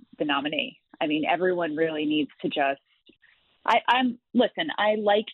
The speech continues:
Trump a lot. I voted for him the first time. Do I wish there was some other option? Sure.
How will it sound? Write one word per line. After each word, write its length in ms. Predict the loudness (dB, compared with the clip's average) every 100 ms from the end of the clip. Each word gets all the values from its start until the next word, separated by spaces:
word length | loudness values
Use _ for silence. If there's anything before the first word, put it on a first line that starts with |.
| -4
Trump 300 | 0 0 -2 -2
a 60 |
lot. 460 | 2 2 2 0 -2 _ -2
I 240 | 0 2
voted 240 | 2 0 -2
for 100 | -6
him 160 | -6 -4
the 80 | -2
first 220 | 2 0 -2 -2
time. 380 | 0 2 0 -4 _ _ _ _ 2
Do 140 | 4
I 80 | 4
wish 300 | 4 2 2 0
there 140 | 2 2
was 120 | 0 -4 -2
some 280 | 0 0 2
other 280 | 2 2
option? 520 | 0 -2 -2 0 2 2
Sure. 280 | 2 2 0